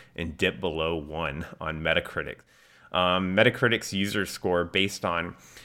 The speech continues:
nineteen thousand six hundred ninety-eight ratings as of recording this podcast, making it possibly the lowest reviewed game of all time by user score. So it's not just a simple, like,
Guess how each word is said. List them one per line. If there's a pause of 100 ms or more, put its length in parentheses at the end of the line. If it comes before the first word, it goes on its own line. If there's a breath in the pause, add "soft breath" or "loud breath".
(160 loud breath)
nineteen
thousand
six
hundred
ninety-eight
ratings
as
of
recording
this
podcast,
making
it
possibly
the
lowest
reviewed
game
of (140)
all
time
by
user
score.
So
it's
not
just
a
simple,
like,